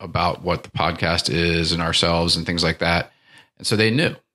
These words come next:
And then, like you mentioned, we focus grouped it with our friends and family, and they knew what we were going for. And then they chose what they thought was the best logo. And so we kinda make a little bit of a joke about it in the blog, but it was actually really good feedback.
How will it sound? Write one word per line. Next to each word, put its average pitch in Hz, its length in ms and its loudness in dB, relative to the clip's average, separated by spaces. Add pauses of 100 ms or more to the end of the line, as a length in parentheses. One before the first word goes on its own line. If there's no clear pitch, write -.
(160)
And 98 160 0
then, 92 460 0
like 90 200 0
you 92 80 0
mentioned, 95 360 2
we 87 100 2
focus 90 340 0
grouped 82 240 -4
it 80 80 -2
with - 100 -2
our 80 120 0
friends 82 260 0
and 82 100 -8
family, 87 400 2
and 85 500 -2 (480)
they 117 260 2
knew 107 340 2
what 90 420 0
we 92 160 2
were 82 240 2
going 110 380 0
for. 85 360 0
And 90 200 0
then 92 100 2
they 87 140 2
chose 85 800 2
what 87 140 -2
they 82 120 0
thought 82 240 0
was 85 120 -2
the 80 60 -2
best 78 280 0
logo. 92 380 2
And 87 100 -4
so 87 320 2 (340)
we - 60 -20
kinda 127 200 2
make 92 180 2
a 87 40 -6
little 85 220 2
bit 80 100 0
of 73 60 -2
a 73 40 -4
joke 76 220 0
about 82 200 2
it 80 80 2
in 80 80 -2
the 80 60 -4
blog, 82 360 0
but 82 220 0 (800)
it 104 140 -2
was 95 140 -2
actually 92 400 2
really 90 240 2
good 71 160 -6
feedback. 90 520 -2